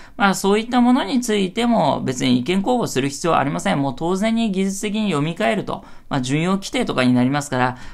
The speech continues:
これらについては意見公募をする必要がないということになります。で、第七号のところになりますけれども、お、これは、えー、そうですね。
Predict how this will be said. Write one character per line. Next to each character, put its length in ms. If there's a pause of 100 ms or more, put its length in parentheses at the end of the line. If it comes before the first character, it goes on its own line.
こ 100
れ 80
ら 120
に 60
つ 100
い 100
て 100
は 120
意 80
見 200
公 140
募 100
を 100
す 160
る 60
必 180
要 80
が 100
な 200
い 60
と 100
い 80
う 80
こ 100
と 80
に 80
な 80
り 60
ま 120
す。 160 (380)
で、 200
第 220
七 260
号 200
の 120
と 120
こ 80
ろ 80
に 100
な 100
り 120
ま 120
す 80
け 100
れ 60
ど 80
も、 300 (260)
お、 280
こ 360
れ 260
は、 380
え 200
ー、 20
そ 160
う 40
で 60
す 60
ね。 180